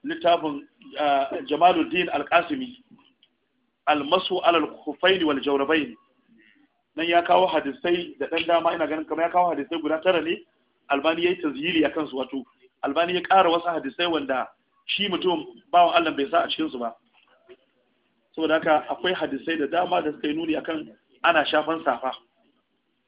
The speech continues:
Saboda haka ko da ka sa haɗin bauta, haɗi da bauta misali, wannan blue ne, wannan green ne, ko wannan ja ne, wannan fari ne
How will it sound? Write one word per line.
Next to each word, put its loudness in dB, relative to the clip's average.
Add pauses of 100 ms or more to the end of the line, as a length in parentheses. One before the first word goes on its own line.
(920)
Saboda 0
haka -4
ko -4
da 4
ka 0
sa 2 (360)
haɗin -2
bauta, 2
haɗi 2
da 2
bauta -2
misali, -2
wannan -4
blue -4
ne, -4 (340)
wannan -4
green -2
ne, -4 (540)
ko -2
wannan 0
ja 6
ne, 0
wannan 0
fari 0
ne -2